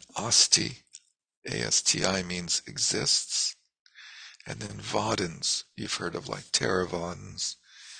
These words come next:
Sarva-, uh, so Sarvastivadins. And I hope you don't mind me trying to lay Sanskrit primarily on you. We'll, we'll do a little Tibetan as we go, but it's helpful, I think,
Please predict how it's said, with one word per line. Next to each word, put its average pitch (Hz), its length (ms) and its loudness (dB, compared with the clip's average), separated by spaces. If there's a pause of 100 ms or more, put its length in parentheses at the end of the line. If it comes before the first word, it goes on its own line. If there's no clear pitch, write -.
(680)
Sarva-, - 400 0
uh, - 200 -6
so - 260 0
Sarvastivadins. 85 1160 2 (260)
And - 80 4
I 98 40 6
hope 135 180 6
you 135 60 8
don't 110 200 4
mind 101 300 6
me 92 200 -4
trying 92 380 2
to 90 280 2 (280)
lay 87 500 0 (680)
Sanskrit - 920 2 (100)
primarily - 720 -4
on - 240 -6
you. - 180 -10 (220)
We'll, - 280 -10
we'll 87 140 -4
do 92 160 -2
a 90 40 0
little 55 320 -4
Tibetan 57 520 -4
as 53 240 -2
we 98 80 -6
go, - 240 -2
but - 140 -2
it's - 260 4
helpful, - 400 4
I - 60 0
think, - 440 -2